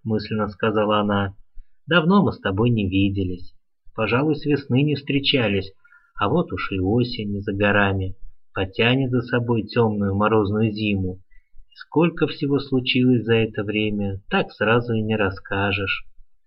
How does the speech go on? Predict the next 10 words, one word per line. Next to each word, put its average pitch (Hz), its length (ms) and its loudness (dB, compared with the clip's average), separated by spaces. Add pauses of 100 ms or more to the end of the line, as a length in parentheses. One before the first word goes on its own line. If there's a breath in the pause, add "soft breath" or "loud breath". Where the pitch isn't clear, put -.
(300)
Дубок 98 460 -2
выразительно 98 680 0
шелестел 95 560 -4
листвой, 107 600 -2 (240 loud breath)
поскрипывал 101 720 -2
под - 280 -10
порывами 98 500 0
ветра 107 460 2 (200 loud breath)
крепкими 104 500 0
ветвями, 101 640 0